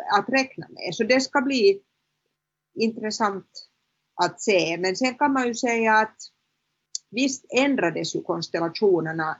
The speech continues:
överlag, även om Samlingspartiet är störst och De gröna är näst största.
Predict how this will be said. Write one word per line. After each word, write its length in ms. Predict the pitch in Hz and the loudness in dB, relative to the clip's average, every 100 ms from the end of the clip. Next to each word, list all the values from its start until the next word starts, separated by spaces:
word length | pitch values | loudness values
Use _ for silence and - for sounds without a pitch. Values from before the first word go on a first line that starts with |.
| - | 0
överlag, 960 | 180 180 185 208 262 175 127 160 - | 2 4 4 6 6 6 2 -2 -8
även 400 | - 220 190 175 | 0 2 2 0
om 260 | 170 165 165 | -2 -6 -8
Samlingspartiet 960 | 175 170 160 160 - 160 - 165 170 165 | -6 -6 -8 -12 -10 -10 -4 -2 -2 -2
är 40 | |
störst 460 | - 170 165 - 156 | -2 0 0 -2 -2
och 80 | |
De 100 | 160 | 0
gröna 500 | 165 175 165 156 160 | 2 4 4 0 -2
är 80 | 165 | 0
näst 300 | 170 175 - | 0 0 -4
största. 720 | - 143 135 143 - - 160 | -8 -6 -4 -4 -6 -4 -4